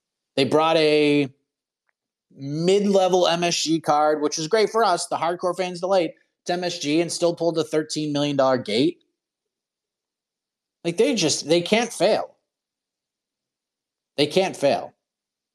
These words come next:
I mean, the lawsuit could be a, a, an epic failure if that goes through. But currently, like, they can't lose.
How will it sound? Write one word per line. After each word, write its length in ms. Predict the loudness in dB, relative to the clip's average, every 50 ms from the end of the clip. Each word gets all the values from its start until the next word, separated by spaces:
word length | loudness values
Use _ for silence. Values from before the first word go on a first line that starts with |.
| _
I 60 | -4
mean, 180 | -2 0 0 0
the 80 | 2 2
lawsuit 480 | 2 2 2 0 -2 -2 -4 -4 -4
could 160 | -4 -6 -6
be 180 | -4 -6 -4 -4
a, 300 | -2 -2 -2 -4 -6 -8 -8
a, 100 | -10 -10 -10 -10 -10
an 140 | -8 -6 -4 -4
epic 280 | -2 -2 -2 -4 -2
failure 500 | -2 0 2 2 2 2 2 0 -2 -4 _ _ _ _ _ _ _ _ _ _ _ _ _
if 140 | -8 -4 -2
that 240 | 0 0 0 0 0
goes 220 | 0 0 0 0
through. 360 | 0 0 0 2 0 0 -2 _ _ _ _ _ _ _ _ _ _ _ _ _ _ 0
But 440 | 2 2 2 0 -2 -8 -20 _ _ _ _ _ _ _ _ _ _ _ _ _ _ _ _ _ _ _ _ _ _ _ _ _ _ _ _ _ _
currently, 420 | -2 0 0 2 2 0 0 0 2
like, 240 | 0 0 0 0
they 140 | 0 -2 -2
can't 340 | 0 0 0 0 0 2 2
lose. 500 | 2 2 2 0 -2 -4 -8 -8 -10 _